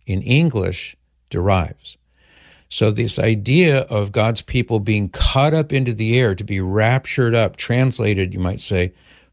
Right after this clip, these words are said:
from time into eternity, that's the passage where this idea comes from. And that's what Saint Paul describes. So there will be a rapture, but it will be on the last day.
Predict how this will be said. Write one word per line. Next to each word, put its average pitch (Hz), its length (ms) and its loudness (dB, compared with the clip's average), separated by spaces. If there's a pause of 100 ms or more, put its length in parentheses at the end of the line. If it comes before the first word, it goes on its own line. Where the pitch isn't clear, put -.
from 98 220 -2
time 120 360 2
into 107 200 2
eternity, 98 800 0 (400)
that's 113 520 0
the 156 100 -4
passage 139 800 0
where 101 260 2
this 101 480 -2 (120)
idea 92 340 0
comes 196 320 0
from. - 160 0
And 123 160 2
that's 135 220 0
what 165 120 -2
Saint 120 220 -2
Paul 92 220 0
describes. 104 540 -2
So 113 120 2
there 107 200 2
will 135 400 2
be 117 500 -2
a 98 280 2
rapture, 107 720 -2 (1080)
but 113 200 2
it 123 80 -2
will 123 160 2
be 107 180 2
on 104 180 0
the 104 80 0
last 101 480 0
day. 104 440 0